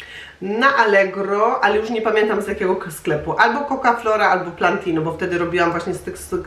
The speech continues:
z tych, z, robiłam wtedy z tych dwóch sklepów zamówienie właśnie przez, mm, przez Allegro. Chcę wam jak najszybciej, jak najwięcej informacji przekazać, żeby was nie zanudzać,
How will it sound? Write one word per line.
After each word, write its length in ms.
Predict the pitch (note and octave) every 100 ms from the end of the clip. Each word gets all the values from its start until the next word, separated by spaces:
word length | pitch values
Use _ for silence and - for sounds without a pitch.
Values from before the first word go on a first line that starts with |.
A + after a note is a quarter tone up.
| F3+ E3+ E3+
z 40 |
tych, 240 | - A3+ G3
z, 120 | G3+ F3+ - - - - - - -
robiłam 460 | G#3 G#3+ C4+ D4+ -
wtedy 260 | A#3+ A#3+ C#4
z 80 |
tych 300 | - A#3+ B3
dwóch 300 | G3 G3+ C4+
sklepów 560 | - - G#3 G#3+ G#3+ F#3
zamówienie 680 | D#3+ F#3 G3 F#3+ F3+ F3 F3+
właśnie 340 | E3 E3 - D#3+
przez, 380 | - F3 F3 E3+
mm, 440 | E3+ E3 E3 F3
przez 220 | - C#3
Allegro. 540 | - E3 D3+ D3 C#3 C#3 - - -
Chcę 160 | - E3+
wam 320 | E3 E3 D#3+
jak 180 | F#3 F#3+
najszybciej, 600 | - - G3 - F3+ F3
jak 140 | F3
najwięcej 420 | F#3 F3+ F3 E3+
informacji 600 | F3 - D#3+ E3+ - -
przekazać, 500 | E3 D#3+ D3+ A#3 A#3
żeby 200 | D#3+ E3
was 380 | F#3 F3 E3+ D#3+
nie 180 | G3+ A3+
zanudzać, 540 | G3+ G3+ G3 F#3 F#3